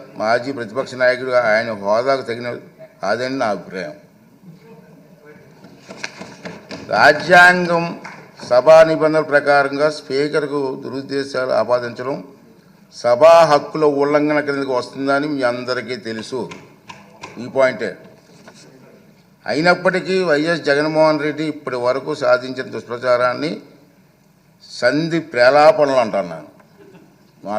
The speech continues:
సైడ్ సంధి ప్రేలాపనలు అంటారండి. సంధి ప్రేలాపనలను పరిగణలోకి తీ-,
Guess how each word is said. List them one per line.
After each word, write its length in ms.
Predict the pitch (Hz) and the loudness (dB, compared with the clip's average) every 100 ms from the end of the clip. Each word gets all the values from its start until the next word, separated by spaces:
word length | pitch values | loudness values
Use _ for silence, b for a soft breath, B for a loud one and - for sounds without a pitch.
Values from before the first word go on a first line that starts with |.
| - | -4
సైడ్ 180 | 120 120 | -6 -4
సంధి 300 | 120 120 135 | -6 -6 -2
ప్రేలాపనలు 500 | 139 131 123 117 101 | 2 4 2 -2 -8
అంటారండి. 360 | 92 78 73 - - - _ - - - - - _ _ _ _ _ _ - | -8 -12 -16 -20 -20 -20 _ -20 -20 -20 -20 -20 _ _ _ _ _ _ -12
సంధి 240 | 123 156 | -8 -8
ప్రేలాపనలను 800 | 147 120 127 147 147 143 139 135 | -2 2 4 4 2 0 -2 -4
పరిగణలోకి 540 | 113 127 131 139 131 - | -4 -4 -4 -4 -4 -8
తీ-, 240 | 120 - | -14 -16